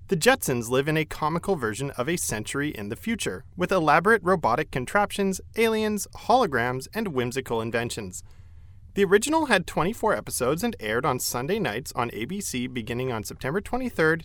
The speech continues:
nineteen sixty-two, with primetime reruns continuing through September twenty-second, nineteen sixty-three. It debuted as the first program broadcast in color on A B C.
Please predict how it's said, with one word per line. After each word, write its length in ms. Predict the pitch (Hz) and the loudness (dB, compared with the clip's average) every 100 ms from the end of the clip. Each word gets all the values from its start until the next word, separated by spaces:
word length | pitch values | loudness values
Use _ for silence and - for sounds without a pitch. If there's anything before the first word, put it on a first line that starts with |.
| - | -6
nineteen 360 | 107 120 185 | -6 -2 -2
sixty-two, 680 | 190 202 - 233 - 127 127 - - - - | -2 -4 -6 -8 -4 -2 -2 -8 -18 -20 -10
with 180 | 120 - | -10 -2
primetime 480 | - 214 240 233 220 | 4 4 4 0 0
reruns 460 | 202 226 123 120 | 0 0 0 -2
continuing 520 | - 208 147 127 143 156 | -6 -4 -2 -2 -2 -4
through 220 | 135 143 | -2 -4
September 400 | - 185 127 139 | -4 -4 -4 -4
twenty-second, 760 | - 127 151 - 110 123 123 - | -4 -4 -4 -4 -4 -6 -8 -6
nineteen 380 | 120 131 135 135 | -6 -4 -6 -6
sixty-three. 640 | 113 - 123 - 92 - - | -8 -6 -6 -6 -10 -10 -8
It 140 | 151 151 | -6 0
debuted 460 | 269 254 214 220 | 2 2 0 0
as 240 | 143 135 120 | 2 2 2
the 100 | 113 | -4
first 380 | - 247 - | -2 -2 -4
program 440 | - 196 190 196 185 | 0 0 2 2 0
broadcast 640 | - 120 147 143 135 - | 0 0 0 -2 -2 -4
in 220 | - 160 | -4 -4
color 420 | - 214 240 104 | 2 4 4 0
on 160 | 113 120 | -2 -2
A 140 | 117 | -4
B 160 | 104 117 | -4 -6
C. 320 | - 165 110 | -4 -6 -6